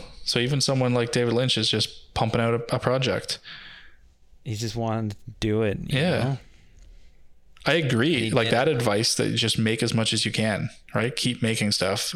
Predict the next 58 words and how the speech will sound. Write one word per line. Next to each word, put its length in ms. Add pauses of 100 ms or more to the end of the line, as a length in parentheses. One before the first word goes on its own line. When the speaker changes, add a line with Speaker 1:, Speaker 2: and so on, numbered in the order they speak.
Speaker 1:
I 60
agree 420
with 140
that. 400
And 80
I 60
just 240
have 160
never, 480 (580)
uh, 320 (100)
done 200
it. 160
<laughs> 1120
You 120
know, 100
I'm, 160
like, 160
a 60
month, 260 (240)
a 80
Speaker 2:
Yeah. 100
Speaker 1:
year 200
and 80
a 60
half 280
between 300
short 420
films 440
or 60
something, 560
even 200
longer. 440 (960)
Speaker 2:
Yeah. 440 (280)
That, 320 (220)
that's 240
something 260
that 160
kills 220
me, 100
is 100
spending 280
a 60
lot 140
of 80
time 260
on 120
something 260
like 180
that, 220
that 120
you 100
didn't 240
think 240
would 140
take 200
that 200
long, 360
but 320